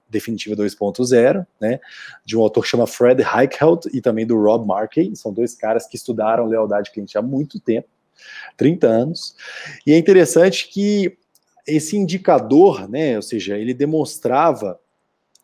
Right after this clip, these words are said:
é, de fato, uma correlação entre a, o grau de recomendação de uma marca, ou seja, quanto que você recomenda uma empresa, e o aumento de faturamento da empresa,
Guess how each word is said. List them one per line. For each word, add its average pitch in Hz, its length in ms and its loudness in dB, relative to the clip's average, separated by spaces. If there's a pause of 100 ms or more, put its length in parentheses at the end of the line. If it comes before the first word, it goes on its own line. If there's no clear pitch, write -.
(140)
é, 123 400 -2
de 131 140 -8
fato, 147 420 0
uma 135 100 -2
correlação 151 840 2
entre 120 580 -4 (840)
a, 131 480 2
o 139 120 2
grau 151 280 6
de 190 120 2
recomendação 135 800 0
de 104 100 -10
uma 104 160 -6
marca, 92 460 -10
ou - 80 -12
seja, 107 220 -10
quanto 131 200 -8
que - 80 -14
você 135 200 -8
recomenda 123 640 -4
uma 107 100 -4
empresa, 107 600 -2
e 139 100 2
o 151 80 8
aumento 147 340 2
de 131 80 -8
faturamento 147 720 2
da 131 180 4
empresa, 143 440 0